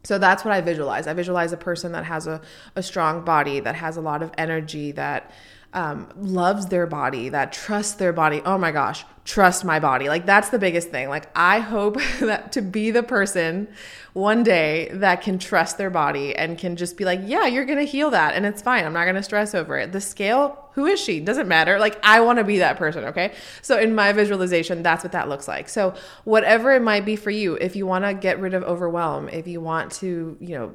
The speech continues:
win the job, do the thing, whatever it might be, just sit with that daily and see how that feels.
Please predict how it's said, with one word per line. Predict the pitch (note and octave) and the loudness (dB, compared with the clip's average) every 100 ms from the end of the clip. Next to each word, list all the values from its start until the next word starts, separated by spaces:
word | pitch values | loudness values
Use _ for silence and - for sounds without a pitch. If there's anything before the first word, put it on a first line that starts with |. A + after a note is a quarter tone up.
| - | -16
win | F3+ G#3 F#3+ | -2 0 0
the | |
job, | F3 F3 C#3+ D#3+ | 0 0 0 -2
do | F#3+ | -6
the | F3 | -4
thing, | F3 D#3 C3+ - - _ | -6 -8 -10 -16 -20 _
whatever | G#3 A#3 F3+ A#2 | 4 6 6 4
it | F2+ | -2
might | F3 D#3 - | 0 -2 -2
be, | C#3 G2+ F3+ - - _ | -6 -6 -10 -14 -20 _
just | - G#3 - | -10 -8 0
sit | A#3+ | 0
with | F#3+ F#3 | 0 -4
that | D3+ G#2+ - - _ | -2 -4 -6 -18 _
daily | - C3+ G#1 A1 F3+ - _ | -6 -4 -6 -10 -14 -16 _
and | G3 F#3 | -8 -6
see | F3+ | -8
how | F3 | -8
that | D#3+ - | -8 -10
feels. | - - - - | -12 -12 -12 -16